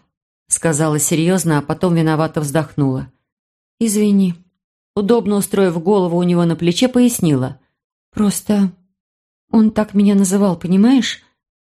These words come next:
Ангелом своим называл». Я даже не пыталась уточнять, о ком говорю. Деф и так все прекрасно понял. «Ох, чудо!»,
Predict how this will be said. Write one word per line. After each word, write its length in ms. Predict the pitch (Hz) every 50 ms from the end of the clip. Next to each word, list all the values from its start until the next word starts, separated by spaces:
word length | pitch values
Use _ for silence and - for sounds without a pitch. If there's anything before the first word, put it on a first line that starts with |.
| _ _ _ _
Ангелом 500 | - 226 240 233 196 185 - 185 180 175
своим 280 | 170 - 185 185 180 175
называл». 460 | 180 175 170 208 190 185 151 147 - _ _ _ _ _ _ _ _ _ _ _ _
Я 140 | - 170 190
даже 260 | 170 185 185 160 180
не 120 | 180 180 170
пыталась 420 | - 180 170 - 190 170 156 -
уточнять, 520 | 170 156 - 165 160 - - 208 196 - -
о 60 | 143
ком 220 | 143 160 156 156
говорю. 480 | 147 147 143 151 143 131 120 - - - _
Деф 240 | - 156 185 180 -
и 40 | 180
так 200 | - - 233 226
все 220 | - - - 151
прекрасно 500 | - - 147 143 - 143 139 135 - -
понял. 460 | 139 139 - 139 131 123 123 123 127 - _ _ _ _ _ _ _ _ _ _ _ _ _ _ _ _ _ _ _ _
«Ох, 340 | - 160 190 233 214 - -
чудо!», 520 | - - - 147 139 139 143 143 160 180